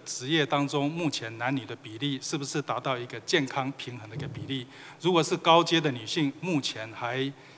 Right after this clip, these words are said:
人数显然偏低的话，那我想维持现在的保障名额，甚至于提高保障名额，我想都是合理的考虑。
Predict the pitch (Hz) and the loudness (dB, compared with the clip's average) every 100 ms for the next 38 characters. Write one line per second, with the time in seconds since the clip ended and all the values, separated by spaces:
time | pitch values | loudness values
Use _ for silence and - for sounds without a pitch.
0 | - - - 151 180 165 117 117 - 151 | -20 -14 -2 0 2 0 0 -4 0 0
1 | 147 156 131 156 123 - - - 156 156 | 0 -2 4 4 4 -2 -10 0 4 4
2 | 151 117 117 127 160 - 120 - 151 147 | 2 -2 -4 -2 -2 -2 -2 0 2 4
3 | 131 120 113 110 147 131 131 110 107 180 | 2 0 -4 -2 0 0 -2 -6 -4 -4
4 | 165 170 117 - 131 143 139 110 151 127 | 0 -2 -2 -8 2 2 2 0 -2 -4
5 | 120 110 110 - - - 151 117 143 143 | -6 -10 -12 -16 -8 0 0 0 0 -2
6 | 127 117 113 110 - 98 120 | -4 -8 -12 -14 -14 -10 -12